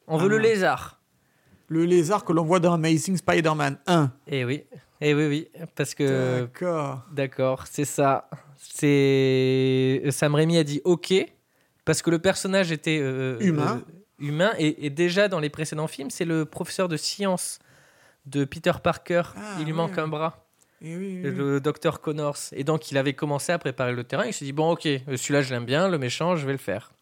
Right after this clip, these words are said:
Speaker 1: Et il refait son scénario, il adapte, et c'est trop lent. Et Sony, au bout d'un moment, dit, euh, « On doit sortir le six mai deux mille onze. Il faut que tu nous sortes un scénario, euh, vite fait ou,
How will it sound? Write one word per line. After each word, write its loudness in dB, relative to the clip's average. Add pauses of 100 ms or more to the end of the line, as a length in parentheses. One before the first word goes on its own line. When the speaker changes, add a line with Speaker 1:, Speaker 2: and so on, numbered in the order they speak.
(1200)
Speaker 1:
Et 6
il 6
refait 4
son -2
scénario, 0
il 0
adapte, 0
et -10
c'est -8
trop -4
lent. -2
Et -4
Sony, -6
au 0
bout -8
d'un -6
moment, -6
dit, -12
euh, « -6 (400)
On -14
doit -6
sortir -8
le -4
six -10
mai -8
deux -12
mille -8
onze. -4
Il -6
faut -16
que -20
tu -18
nous -12
sortes -10
un -10
scénario, -6
euh, -6
vite -12
fait -4
ou, -10